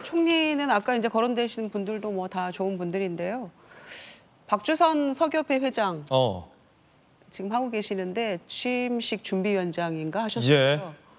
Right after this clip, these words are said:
Speaker 2: 호남 출신의.
Speaker 1: 네, 호남 출신의.
Speaker 2: 야당 출신의.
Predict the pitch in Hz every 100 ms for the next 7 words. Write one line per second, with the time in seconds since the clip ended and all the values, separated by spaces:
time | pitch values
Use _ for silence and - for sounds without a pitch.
0 | - - - - 175 185 175 160 156 135
1 | 180 180 175 233 220 196 - 165 160 190
2 | 147 147 139 - 123 143